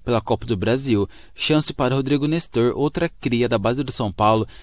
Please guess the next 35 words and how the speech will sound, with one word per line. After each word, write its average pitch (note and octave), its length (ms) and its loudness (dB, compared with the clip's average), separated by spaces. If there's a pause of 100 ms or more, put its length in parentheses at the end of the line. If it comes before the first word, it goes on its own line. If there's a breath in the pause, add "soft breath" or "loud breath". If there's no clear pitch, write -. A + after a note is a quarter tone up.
se - 220 0
firmar A2+ 320 2
como C3 200 -2
titular G#2 480 0
na A2 120 0
equipe - 260 -8
de G#2+ 140 0
Crespo. A2+ 680 0 (1700 soft breath)
Nessa F#3 240 2
temporada, C#3 600 4
Nestor C3 580 2 (260 soft breath)
participou C3 520 2
de, B2+ 320 0
de C3 240 0
dezesseis C3 360 -2
partidas, A#2+ 720 0 (240 soft breath)
sendo, C#3+ 920 4 (260 soft breath)
sem F3+ 300 0
dúvidas, B2+ 500 2
o D3 200 2
ano C3+ 240 4
em C#3 80 2
que D3 160 0
mais C#3 460 0
está C#3+ 220 -4
sendo C3+ 200 0
utilizado. B2 680 0 (220 loud breath)
Foram D3 280 2
doze E3+ 260 2
jogos B2+ 380 0
pelo B2 380 2
Paulistão A#2+ 640 -2
e B2 60 -2
mais C#3 220 0
quatro A2+ 520 0